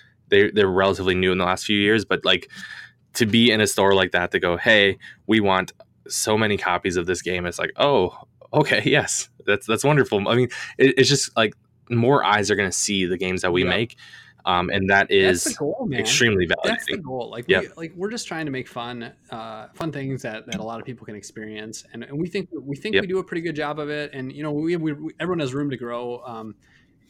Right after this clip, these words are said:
Speaker 2: and we have a lot of <laughs> ideas to put out there, right? And, and, and we see
Speaker 1: Yep.
Speaker 2: good people good, make good ideas,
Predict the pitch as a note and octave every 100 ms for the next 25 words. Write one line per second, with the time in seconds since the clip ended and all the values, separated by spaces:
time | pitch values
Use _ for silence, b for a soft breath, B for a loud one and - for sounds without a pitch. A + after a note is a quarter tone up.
0 | _ C#3+ D3+ F#3+ D3 B2+ A#2+ C#3 D3 C#3+
1 | C3+ C3 C3 - C3 A#2 B2+ - G#2+ G#2+
2 | A2+ A#2 B2+ B2 - B B - F3 E3+
3 | E3 E3 G#3+ - G#3+ F#3+ E3+ - F3+ D#3+
4 | C#3 D3+ D3+ C#3+ D#3 C#3+ C3 C3 B2+ B2